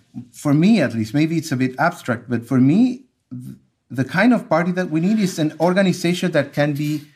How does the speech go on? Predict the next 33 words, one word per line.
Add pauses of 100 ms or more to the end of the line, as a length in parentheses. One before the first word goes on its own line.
(240)
inhabited
by
the
people. (340)
That
is
not
something
that (380)
you
go
to
a
meeting
and
then
you're
out
of
the
party
when
you're
home,
back
home.
It's
something
that
you
experience
every
day.